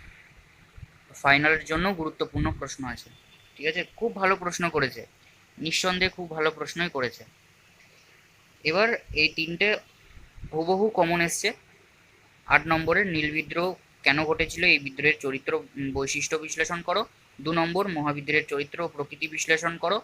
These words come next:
তিন নম্বর বাংলায় নমশূদ্র আন্দোলনের সংক্ষিপ্ত বিবরণ দাও। বেশ, এই গেল দেখো তোমাদের, আহ, এই আমার কাছে যে প্রশ্নটা এসেছিল সেটা তোমাদের সামনে তুলে ধরলাম। অতি গুরুত্বপূর্ণ আমার লে-, মনে হয়েছিল, আর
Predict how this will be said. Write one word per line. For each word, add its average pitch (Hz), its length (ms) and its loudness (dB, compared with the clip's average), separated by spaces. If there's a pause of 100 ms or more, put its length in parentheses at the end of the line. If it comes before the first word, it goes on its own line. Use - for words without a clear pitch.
(360)
তিন 208 140 6
নম্বর 180 380 2
বাংলায় 156 600 2
নমশূদ্র 170 640 -2
আন্দোলনের 139 480 0
সংক্ষিপ্ত - 800 -2
বিবরণ 143 880 2
দাও। 123 320 6 (800)
বেশ, 127 520 6 (340)
এই 185 260 6
গেল 202 280 6
দেখো 156 280 0
তোমাদের, 147 600 2 (920)
আহ, 131 460 2
এই 127 380 0 (100)
আমার 139 240 -2
কাছে 160 240 -2
যে 151 320 2 (380)
প্রশ্নটা 156 420 2
এসেছিল 175 400 2
সেটা 160 200 -4
তোমাদের 147 320 -2
সামনে 139 320 -2
তুলে 143 220 -2
ধরলাম। 175 260 0 (120)
অতি 170 320 4
গুরুত্বপূর্ণ 185 520 -2
আমার 170 180 2
লে-, 139 240 0
মনে 143 240 2
হয়েছিল, 123 300 0
আর 135 120 4